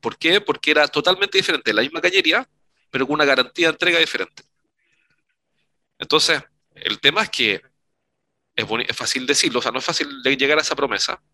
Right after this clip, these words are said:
hay formas de hacerlo, pero una vez que la tienes, tienes que movilizar a la empresa para que cumplan esa promesa, obviamente,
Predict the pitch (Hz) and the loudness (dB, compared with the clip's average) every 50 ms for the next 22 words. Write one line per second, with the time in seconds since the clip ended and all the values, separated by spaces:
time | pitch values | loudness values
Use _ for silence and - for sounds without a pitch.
0 | _ _ - 120 110 - - 127 127 123 127 135 - - 101 113 - - - _ | _ _ -6 -6 -4 -2 -2 -2 -2 -2 -2 -2 -2 -4 -4 -6 -8 -10 -14 _
1 | - - - - - - _ _ _ - 131 143 147 156 160 - 170 165 165 165 | -20 -20 -20 -20 -20 -20 _ _ _ 0 2 2 2 2 0 0 0 0 2 2
2 | 165 165 180 214 208 - _ - 151 160 151 - 151 143 139 135 135 131 127 - | 2 0 0 -2 -4 -6 _ -4 -4 -4 -4 -6 -6 -4 -2 -2 -2 -2 -2 -2
3 | 156 147 139 123 113 110 - - - - - - _ _ _ _ _ _ _ _ | -2 0 0 -2 -2 -2 -2 -2 -2 -2 -6 -8 _ _ _ _ _ _ _ _
4 | _ _ _ _ _ - 110 110 110 113 - - 143 139 131 110 110 - 120 - | _ _ _ _ _ -4 -2 -2 -2 -2 -4 -8 -4 -2 -2 -2 -2 -4 -6 -6
5 | 151 208 262 - - - - _ _ - 92 101 139 - - - - - - | -6 -6 -4 -4 -4 -6 -6 _ _ -8 -6 -6 -6 -6 -10 -12 -18 -20 -20